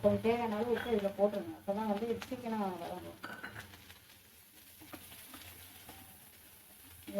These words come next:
ரொம்ப ஹெல்த்தியான சட்னி. அதனால பசங்களுக்கு ரொம்ப நல்லது. நம்மளும் சாப்பிட்டா உடம்புக்கு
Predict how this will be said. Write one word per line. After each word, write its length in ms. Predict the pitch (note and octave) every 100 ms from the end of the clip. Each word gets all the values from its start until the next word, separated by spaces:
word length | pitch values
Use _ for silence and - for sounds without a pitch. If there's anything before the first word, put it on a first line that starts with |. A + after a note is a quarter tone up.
| G3
ரொம்ப 140 | A3 A#3+
ஹெல்த்தியான 460 | A3 A#3 A#3 A#3 A3
சட்னி. 320 | G#3+ G3 G3 A3 - - -
அதனால 140 | G3 G3+
பசங்களுக்கு 580 | F#3+ G3 B3 A#3 G#3+ G#3+
ரொம்ப 140 | G3 G3+
நல்லது. 300 | G3 G3 G3 B3
நம்மளும் 480 | G#3+ G3 A#3 A#3+ G#3
சாப்பிட்டா 340 | G3+ F3+ A3+ A3
உடம்புக்கு 420 | G3 G#3+ G#3 F#3